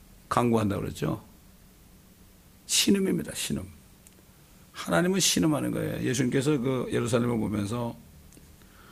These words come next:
"예루살렘아, 예루살렘아, 암탉이 병아리를 모음처럼 내가 너희를 몇 번 모으려고 그랬느냐." 그래서 우셨잖아요. 그 주님의 마음,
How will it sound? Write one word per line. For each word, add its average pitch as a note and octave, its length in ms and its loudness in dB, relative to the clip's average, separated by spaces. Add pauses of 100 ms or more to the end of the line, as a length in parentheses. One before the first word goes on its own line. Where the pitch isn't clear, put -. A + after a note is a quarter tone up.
(200)
"예루살렘아, A2 600 8
예루살렘아, G2+ 960 2 (1800)
암탉이 G#2+ 360 6
병아리를 G2+ 420 4
모음처럼 G2+ 540 0
내가 F2 200 -2
너희를 - 280 -4
몇 G#2 220 -2
번 A#2+ 140 2
모으려고 G#2+ 380 0
그랬느냐." G#2 400 -6 (160)
그래서 D3+ 180 4
우셨잖아요. C#3 920 0 (2250)
그 - 100 2
주님의 B2 400 4
마음, A2 480 -2